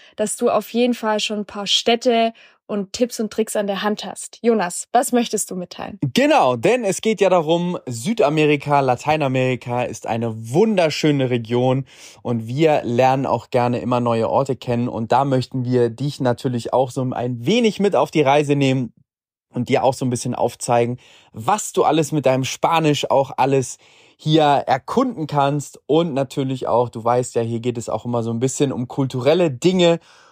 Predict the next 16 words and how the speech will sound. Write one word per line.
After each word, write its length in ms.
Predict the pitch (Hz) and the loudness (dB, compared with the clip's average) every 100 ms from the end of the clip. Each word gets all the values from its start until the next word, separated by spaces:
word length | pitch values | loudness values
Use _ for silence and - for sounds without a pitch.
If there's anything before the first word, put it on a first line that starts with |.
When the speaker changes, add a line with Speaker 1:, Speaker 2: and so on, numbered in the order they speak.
| _ | _
Speaker 2:
worauf 540 | 127 127 214 202 190 185 | -4 2 2 4 0 0
du 140 | 165 | 0
auf 160 | 113 135 | 0 0
jeden 220 | 151 160 | -4 -4
Fall 280 | - 143 139 - | -2 -2 -2 -4
achten 600 | 165 - - 156 156 - _ _ _ _ _ _ _ _ _ | -6 -8 -10 -6 -6 -6 _ _ _ _ _ _ _ _ _
solltest 760 | 120 117 175 226 220 214 - - | -6 2 2 2 0 -4 -4 -6
oder 340 | 123 131 131 | 0 2 2
halt, 280 | 127 127 113 | 0 -2 -2
was 180 | 135 - | -6 -4
du 80 | - | -8
einfach 300 | 120 120 123 | -8 -8 -8
so 100 | 123 | -8
ein 40 | |
bisschen 260 | 120 123 110 | -10 -10 -8
bedenken 560 | - 196 202 170 165 | -2 -2 -4 -10 -10